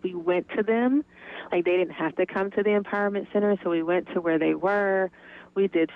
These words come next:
phone, we did video, we had different types of community events, anything. Uh, you know, one of the events that I really enjoyed doing was, like, our annual fall, we call it the Good, Good Grief Youth Fall Festival, and it was a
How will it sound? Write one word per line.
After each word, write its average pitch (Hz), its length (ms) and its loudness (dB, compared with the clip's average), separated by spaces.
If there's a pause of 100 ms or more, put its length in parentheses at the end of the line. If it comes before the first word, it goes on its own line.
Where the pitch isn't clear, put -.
phone, 208 580 0
we 185 180 0
did 160 260 2
video, 190 760 2
we 190 220 -2
had 170 360 0
different 170 340 -2
types - 260 -6
of 156 160 -4
community 190 520 2
events, 175 460 2
anything. 175 840 0 (500)
Uh, - 40 2
you 165 120 2
know, 175 120 4
one 180 120 4
of 190 100 2
the 185 120 2
events 170 400 0
that 165 260 0
I 165 80 -2
really 170 480 4
enjoyed 165 680 2
doing 170 360 4
was, 160 220 2
like, 156 200 -2
our 160 200 0
annual 170 400 -2 (140)
fall, 165 500 -2 (180)
we 170 80 -12
call 180 260 0
it 170 120 2
the 156 60 -2
Good, 175 340 -6 (180)
Good 190 280 2
Grief 175 340 -2
Youth 170 320 -6 (140)
Fall 165 360 0
Festival, 185 420 0
and 175 120 4
it - 60 0
was - 140 -2
a 165 80 2